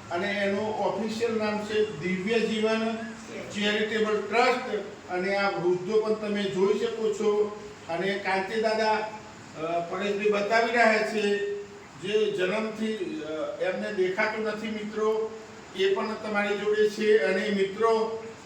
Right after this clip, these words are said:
તો આવા ગરડાગઢની અંદર તમે સો રૂપિયાથી લઈને દસ હજારની પણ હેલ્પ કરશો, તો એમનું જીવન ચાલશે.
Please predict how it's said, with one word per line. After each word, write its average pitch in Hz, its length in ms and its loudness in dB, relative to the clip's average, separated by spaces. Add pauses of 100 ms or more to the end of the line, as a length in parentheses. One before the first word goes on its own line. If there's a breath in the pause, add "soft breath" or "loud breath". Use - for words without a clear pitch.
(100)
તો 208 300 2
આવા 196 680 4 (420)
ગરડાગઢની 226 640 2
અંદર 220 200 0
તમે 214 380 -4 (580)
સો 240 360 6
રૂપિયાથી 240 380 0
લઈને 233 320 0
દસ 202 360 2
હજારની 220 320 2
પણ 220 180 -4
હેલ્પ 202 420 0
કરશો, 214 680 0 (280)
તો 202 340 -6
એમનું 196 420 -2
જીવન 208 300 -4
ચાલશે. 208 580 -2